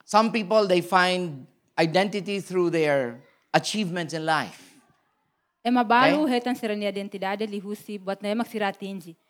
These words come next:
Speaker 2: e ser ni Morris.
Speaker 1: Their titles.
Speaker 2: Ser ni titulo.
Speaker 1: So whatever they have achieved, whatever money they have accumulated, according to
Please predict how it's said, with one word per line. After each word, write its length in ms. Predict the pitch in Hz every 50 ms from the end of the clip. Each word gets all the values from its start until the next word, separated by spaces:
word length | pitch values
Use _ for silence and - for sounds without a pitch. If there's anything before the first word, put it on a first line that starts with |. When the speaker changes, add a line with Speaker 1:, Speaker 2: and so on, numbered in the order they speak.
| _ _ _
Speaker 2:
e 40 | 190 -
ser 160 | - 220 196
ni 80 | 196 190
Morris. 380 | 185 185 185 180 175 165 -
Speaker 1:
Their 160 | - 175 185 175
titles. 880 | 220 220 233 254 247 - 226 175 107 - - - - - - - - _ _ _ _ _ _ _ _ _ -
Speaker 2:
Ser 80 | 220
ni 140 | 226 233 220
titulo. 420 | 220 - 240 247 233 - 240 214 190
Speaker 1:
So 80 | 185
whatever 340 | 180 190 190 220 247 240 254
they 100 | 233 233 233
have 80 | 214
achieved, 540 | 208 196 - - - 220 240 240 254 247 202
whatever 420 | 220 208 190 208 214 202 220 220 196
money 400 | 196 190 190 202 220 226 226 208
they 140 | 208 208 202
have 140 | 202 202 190
accumulated, 840 | 185 180 - 214 233 226 226 220 220 214 208 180 220 214 202 185 - -
according 540 | 175 - - 208 220 226 233 240 226 214
to 100 | 180 220